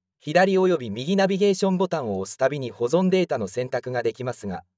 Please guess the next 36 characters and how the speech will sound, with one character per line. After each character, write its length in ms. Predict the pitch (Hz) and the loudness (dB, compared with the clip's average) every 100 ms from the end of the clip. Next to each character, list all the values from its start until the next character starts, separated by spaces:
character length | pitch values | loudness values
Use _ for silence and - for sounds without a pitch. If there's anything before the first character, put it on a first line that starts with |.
| _ _ _ _ _ | _ _ _ _ _
右 260 | 117 139 185 | -6 0 2
ナ 100 | 185 | 4
ビ 100 | 185 | 4
ゲ 140 | 190 | 2
ー 40 | 180 | 2
シ 120 | 156 | -2
ョ 20 | |
ン 80 | 127 | -2
の 100 | 113 | 0
場 160 | 113 | 4
合 160 | 127 139 | 4 4
は 120 | 131 | 2
ボ 180 | 117 127 | 2 0
タ 120 | 175 | 2
ン 140 | 180 170 | 0 0
を 80 | |
一 120 | 160 - | -2 -2
回 220 | 196 180 | 0 0
押 100 | 147 | 0
す 80 | - | 0
た 120 | - | 0
び 120 | 147 | 0
に 100 | 151 | -2
一 200 | 131 - | -2 0
つ 140 | 180 190 | 2 2
前 200 | 185 175 | 2 0
に 200 | 117 95 | -2 -2
移 20 | |
動 160 | 135 131 | -2 -2
し 160 | 113 | -6
選 220 | - 135 | -8 -6
択 200 | 127 123 | -6 -6
し 140 | - 120 | -8 -6
ま 80 | 120 | -6
す 140 | 107 | -6
が、 180 | 90 | -8